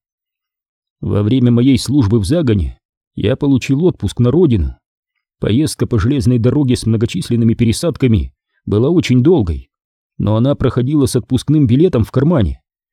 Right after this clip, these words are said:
символом наивысшего солдатского счастья. Котбус, Франкфурт на Одере, Галле были городами, через которые шли поезда. Как правило,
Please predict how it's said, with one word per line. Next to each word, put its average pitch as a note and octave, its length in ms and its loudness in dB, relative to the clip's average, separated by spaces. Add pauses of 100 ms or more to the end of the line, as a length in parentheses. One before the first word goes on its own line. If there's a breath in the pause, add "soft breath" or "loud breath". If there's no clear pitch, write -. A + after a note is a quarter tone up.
символом C3 640 2
наивысшего A#2+ 600 0
солдатского A#2+ 580 -2
счастья. A2 640 -4 (1160)
Котбус, B2 800 0 (480)
Франкфурт C3 640 -2
на A#2 80 0
Одере, C3 640 2 (480)
Галле B2 720 0 (420)
были B2+ 300 -2
городами, D3 500 2
через - 300 -2
которые C#3+ 340 0
шли D#3+ 200 -4
поезда. B2+ 640 0 (1040)
Как - 220 -2
правило, B2 560 0